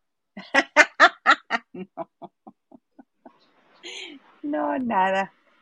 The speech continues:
Nada más te estaba haciendo lip sync a ver qué pasaba. Lupita Robles dice, "Isa, ¿yo qué dije? Nunca mente hablaría mal yo de Colunga, o si dije algo. Dijiste que alguien estaba igual de viejito que mi Colunga.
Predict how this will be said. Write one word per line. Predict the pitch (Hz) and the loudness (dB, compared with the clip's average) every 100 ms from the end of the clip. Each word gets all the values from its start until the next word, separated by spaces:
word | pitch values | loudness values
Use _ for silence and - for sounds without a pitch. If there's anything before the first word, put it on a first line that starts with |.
| - | 0
Nada | 185 190 | 4 4
más | 196 220 | 4 -2
te | - | -4
estaba | - 185 | 4 4
haciendo | 196 196 190 | 4 2 2
lip | 185 165 | 2 0
sync | - 170 | -4 -4
a | 160 | 0
ver | 160 | 0
qué | 151 | -2
pasaba. | 165 156 - 135 - _ _ _ _ _ _ _ - | -2 -2 -2 -6 -6 _ _ _ _ _ _ _ -2
Lupita | 269 320 349 | 2 8 8
Robles | 349 294 269 | 8 6 4
dice, | 277 311 | 2 4
"Isa, | 320 359 403 453 415 427 415 349 | 6 6 6 8 8 8 6 4
¿yo | 392 | -2
qué | - 359 | 0 -2
dije? | 330 339 - 294 | 0 -2 2 2
Nunca | 269 294 349 | 2 0 -2
mente | 320 302 330 | -2 0 -2
hablaría | 302 254 262 | -2 -2 -2
mal | 269 247 | -2 -2
yo | 262 | 0
de | 277 | -2
Colunga, | 277 226 220 202 165 | -2 -6 -2 0 0
o | |
si | 185 214 | -2 -4
dije | 226 277 | -4 4
algo. | 196 208 190 - _ _ | 4 4 -4 -8 _ _
Dijiste | - 233 262 294 285 | -14 -8 -2 0 2
que | |
alguien | 254 254 240 | 2 2 -4
estaba | 269 - 233 226 | -4 0 2 2
igual | 220 214 | 2 2
de | 214 214 196 | 2 0 -2
viejito | 190 202 220 233 254 220 220 | -6 -2 0 0 -2 0 0
que | 202 | -2
mi | 190 | -4
Colunga. | - 175 175 165 160 180 | 0 0 2 0 0 -2